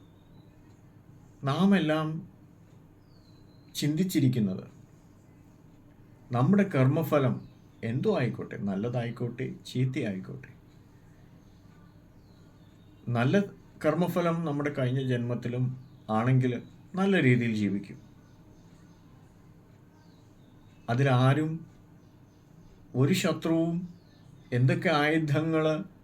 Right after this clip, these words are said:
ബ്ലാക്ക് മാജിക് ചെയ്താലും കർമ്മഫലം നല്ലതാണെങ്കിൽ അതൊന്നും നമുക്ക് ഏക്കത്തില്ല. ദൈവാധീനം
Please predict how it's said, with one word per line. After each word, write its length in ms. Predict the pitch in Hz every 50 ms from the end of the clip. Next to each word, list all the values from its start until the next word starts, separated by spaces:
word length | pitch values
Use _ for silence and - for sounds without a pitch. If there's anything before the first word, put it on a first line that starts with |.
| - - - - - - - - - - - - - - - - - - - - - - - - - - - 123 113
ബ്ലാക്ക് 300 | 120 113 110 - - 147
മാജിക് 320 | 151 151 151 147 151 147 -
ചെയ്താലും 480 | - 147 135 131 135 127 123 120 113 - - - - - - - - - - - - - - - - - - - - - - - - - - - - - - - -
കർമ്മഫലം 560 | 110 104 113 127 131 131 135 135 131 131 131 123
നല്ലതാണെങ്കിൽ 600 | 113 107 107 117 113 110 107 107 107 104 104 104 104 107 - - - - -
അതൊന്നും 360 | 120 120 117 113 110 113 110 107
നമുക്ക് 260 | 98 98 101 101 - 98
ഏക്കത്തില്ല. 400 | 90 - - 92 - - - - - - - - - - - - - - - - - - - - - - - - - - - - - - 101
ദൈവാധീനം 580 | 98 101 107 120 123 117 110 117 107 95 92